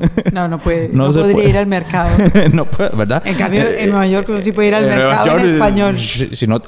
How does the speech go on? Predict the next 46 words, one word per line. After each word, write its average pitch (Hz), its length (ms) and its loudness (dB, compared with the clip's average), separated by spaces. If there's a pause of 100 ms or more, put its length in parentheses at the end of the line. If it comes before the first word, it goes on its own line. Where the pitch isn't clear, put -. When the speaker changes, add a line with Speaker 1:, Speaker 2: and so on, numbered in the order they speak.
Speaker 2:
mi, 117 140 4
mi 113 220 2
mamá 92 240 2
y 113 40 0
mi 127 100 2
papá 120 180 0
lo 139 160 2
hicieron 185 420 0
por 120 160 -2
años, 202 460 -2 (440)
por 131 160 0
años. 277 520 0 (600)
Yo 104 160 -2
voy 120 180 2
al 123 120 -2
mercado, 123 420 0
el 151 60 0
mercado 120 360 0
las, 120 240 -2
eh, 107 400 -4
está 110 200 -4
escrito 131 300 -2
en 127 60 -2
español 127 400 -2
y 104 60 0
esto 131 200 -2
era 143 140 -2
hace 110 160 -4
treinta 110 320 -4
años. 160 360 -6 (120)
Speaker 1:
Sí. 160 300 -2
Speaker 2:
No 92 120 -2
hoy, 101 380 0
hoy 117 220 -6
Speaker 1:
Sí, 180 60 0
Speaker 2:
es 165 60 -2
hasta 98 180 -6
Speaker 1:
sí. 90 60 -10
Speaker 2:
mejor. 156 300 -10
Speaker 1:
Hoy 175 220 0
es 170 140 -2
mejor, 180 240 -2
hoy 214 180 2
es 226 80 0
mucho 262 300 0
más. 185 420 -2